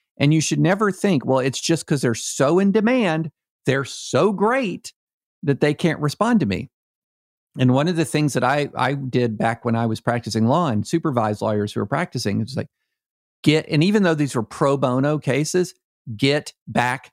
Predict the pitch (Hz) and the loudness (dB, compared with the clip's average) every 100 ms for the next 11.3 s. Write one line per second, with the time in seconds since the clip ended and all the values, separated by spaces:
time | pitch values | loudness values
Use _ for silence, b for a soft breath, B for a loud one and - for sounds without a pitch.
0 | - - 127 120 117 - 120 117 110 - | -8 0 2 2 -2 -2 0 0 -2 -6
1 | - 107 95 80 - _ _ _ _ _ | -2 0 -2 -8 -16 _ _ _ _ _
2 | - 127 143 165 170 - - 139 143 147 | -2 2 2 2 0 -2 0 2 2 0
3 | - 113 101 101 - _ _ _ - - | -2 -2 -2 -4 -10 _ _ _ -14 -2
4 | 131 117 - - - _ _ _ _ - | -2 -2 -6 -16 -18 _ _ _ _ -2
5 | 127 117 113 110 - - - - _ _ | 2 2 2 0 -2 -8 -10 -16 _ _
6 | _ _ - 104 104 - 127 139 170 214 | _ _ -2 0 0 -4 -2 0 2 2
7 | 202 180 127 120 135 175 226 233 214 220 | 2 2 2 4 4 4 2 0 0 2
8 | 226 220 - 160 160 139 131 127 - 131 | 0 -2 -4 -4 -2 0 -2 -2 -2 0
9 | 113 113 110 110 151 175 185 165 - 185 | 0 0 0 2 2 2 -2 -2 -2 -4
10 | 202 220 - 208 196 190 175 - 131 135 | -2 -4 -2 -2 0 0 -4 -6 -2 0
11 | 120 120 147 | 0 -2 -4